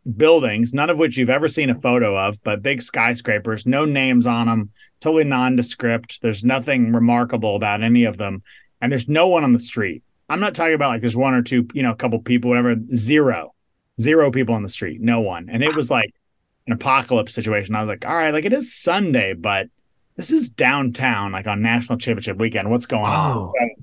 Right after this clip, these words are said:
Speaker 1: so on Monday morning, I get up, game day, and I, I go down, and I'm trying to get coffee. And, uh, the, you know, there's a giant line 'cause all the Husky fans. Like, I'm gonna walk over to a Starbucks.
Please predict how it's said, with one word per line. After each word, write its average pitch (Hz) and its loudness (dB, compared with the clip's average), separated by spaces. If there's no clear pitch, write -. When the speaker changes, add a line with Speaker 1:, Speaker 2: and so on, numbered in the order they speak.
Speaker 1:
so 151 4
on 156 0
Monday 175 2
morning, 143 2
I 117 2
get 120 2
up, 123 2
game 143 2
day, 127 2
and 123 4
I, 113 4
I 113 0
go 143 6
down, 127 4
and 113 2
I'm 117 4
trying 131 0
to 113 0
get - -12
coffee. 123 0
And, 110 2
uh, 104 2
the, 113 2
you 151 0
know, 120 4
there's 113 4
a 107 0
giant 117 0
line 110 0
'cause - -8
all 113 2
the 104 -2
Husky 110 -2
fans. 107 -2
Like, 107 -4
I'm 113 0
gonna 135 2
walk 110 2
over 107 2
to 98 -4
a 92 -4
Starbucks. 92 -4